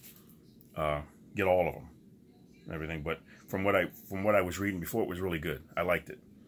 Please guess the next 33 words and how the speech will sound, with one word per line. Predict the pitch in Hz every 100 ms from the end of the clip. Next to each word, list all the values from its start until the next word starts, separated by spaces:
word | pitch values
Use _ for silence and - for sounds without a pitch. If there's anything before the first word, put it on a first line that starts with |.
| - - - - -
and | 78 80
everything, | 78 78
seeing | 78 92 85
the |
kids | 78 98 87 82
and |
everything, | 80 76 76 76
the, | 76
uh, | 71 73 73
the | 76
super, | - - -
the | 76 82
young | 85 87 82 80
versions | 78 82 78 78 76
of |
the | 73
characters | 92 82 76 76
and | 78
everything, | 73 76 76
or |
not | 85 85
the | 80
young | 80
versions | 73 78 76
of | 78
the | -
characters, | 82 78 80
but | 73 73
the |
kids | 76 90 76
of |
the | 73
characters. | 76 - -